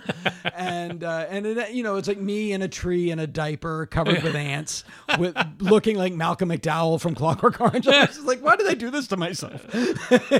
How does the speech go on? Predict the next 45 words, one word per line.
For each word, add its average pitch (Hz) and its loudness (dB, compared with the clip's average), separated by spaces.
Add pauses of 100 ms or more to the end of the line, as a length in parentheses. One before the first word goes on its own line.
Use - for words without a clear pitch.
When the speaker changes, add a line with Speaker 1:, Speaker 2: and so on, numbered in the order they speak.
(500)
Speaker 1:
It's 240 -6
like 214 -12
Speaker 2:
It 190 -2
was 190 2
such 254 -4
a 190 -2
great 147 -2
show. 220 -6
Speaker 1:
Oh, 208 6
it 160 0
was, 151 -6
it 190 2
was 165 -2
very 156 0
fun. 156 -6
Yeah, 151 -2
and 190 0
it 254 0
was 202 -2 (180)
the, 151 -4 (100)
I 160 -4
mean, 147 -6 (600)
Bob 131 -12
Odenkirk, 175 -4
David 127 -12
Cross. 196 -4
I 165 -6
mean, 147 -8
there 147 -8
was 135 -10
a 135 -12
lot 139 -12
Speaker 2:
Yeah. 139 -4
Speaker 1:
of, 120 -16
uh, 123 -12 (360)
uh, 127 -10 (140)
funny 123 -10
people 127 -12
on 110 -16
that - -18
show, 127 -18
and 139 -16
Ben, 127 -14
Ben, 123 -16
obviously, 120 -18